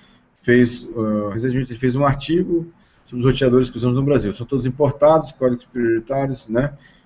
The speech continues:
E o que que acha do governo questionar a abertura desse código junto aos fabricantes? Acho que uma questão bastante importante,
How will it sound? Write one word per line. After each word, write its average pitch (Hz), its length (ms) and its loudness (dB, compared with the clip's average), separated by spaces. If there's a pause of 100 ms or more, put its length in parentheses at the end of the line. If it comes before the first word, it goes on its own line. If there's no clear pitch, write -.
(160)
E 123 340 6
o 117 40 -2
que 151 120 -4
que 156 140 0
acha 147 220 2
do 151 80 -6
governo 135 260 2
questionar 135 280 -4
a - 20 0
abertura 127 300 2
desse 123 220 -2
código 143 300 0
junto 139 220 -8
aos 143 100 -8
fabricantes? 147 480 -4
Acho 147 200 -4
que 175 180 -2 (160)
uma 139 240 2
questão 135 260 -10
bastante 151 340 -4
importante, 139 640 -2